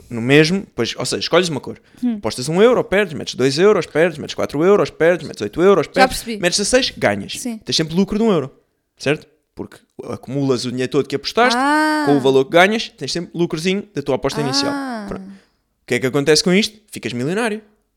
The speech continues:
Speaker 2: Então e
Speaker 1: Ficas
Speaker 2: porquê que,
Speaker 1: milionário.
Speaker 2: porquê que toda a gente não faz isso?
Speaker 1: Porque primeiro é uma potência de dois, que é muito de, facilmente tu estás a apostar mil euros para ganhar um, não é?
Speaker 2: Mas podes perder os mil euros.
Speaker 1: Claro que podes perder os mil euros.
Speaker 2: Ah, então isso não é, não é cem por cento
Speaker 1: É
Speaker 2: fiável.
Speaker 1: se tiveres dinheiro infinito.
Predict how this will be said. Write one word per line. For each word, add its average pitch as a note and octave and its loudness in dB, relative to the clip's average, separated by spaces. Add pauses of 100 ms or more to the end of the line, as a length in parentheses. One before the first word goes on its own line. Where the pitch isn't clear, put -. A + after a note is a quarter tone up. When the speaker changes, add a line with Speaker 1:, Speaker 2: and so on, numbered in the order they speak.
(140)
Speaker 2:
Então G4+ 2
e G#4 4
Speaker 1:
Ficas G#4 -14
Speaker 2:
porquê F#4 -2
que, - 0
Speaker 1:
milionário. C4+ -2 (140)
Speaker 2:
porquê - -6
que E4 -4
toda D#4 -2
a - -6
gente C#4+ -4
não C#4+ -2
faz C4 -10
isso? A3+ -14 (680)
Speaker 1:
Porque G#3 -2
primeiro B3+ 4
é - 4
uma A#3 4
potência F3+ 2
de C3 -6
dois, A2 -4 (260)
que D3 2
é B2 4
muito E4 0
de, - -10
facilmente E3 2
tu - -8
estás D#3 2
a C#3 2
apostar A#2+ 0
mil A#2+ 0
euros C#3+ 6
para A#2 -2
ganhar A#2+ 0
um, C3 -2 (220)
não G#2+ -4
é? A#2+ -2 (260)
Speaker 2:
Mas A#3+ -4
podes B3 0
perder C4 -2
os A3+ -8
mil B3 -6
euros. G3+ -8
Speaker 1:
Claro G2 -6
que - -18
podes A2+ -4
perder C3+ -8
os F#3+ -8
mil D#4 -4
euros. D#4+ 0 (120)
Speaker 2:
Ah, C#4 2
então B3+ -4
isso D4+ -4
não E4+ -6
é, F#4+ -4
não F#4 -10
é G4 -4
cem G4+ -8
por F4+ -16
cento - -10
Speaker 1:
É - -14
Speaker 2:
fiável. D#3+ 4
Speaker 1:
se E3+ 2
tiveres F3+ 2
dinheiro F#3+ 0
infinito. F3 -4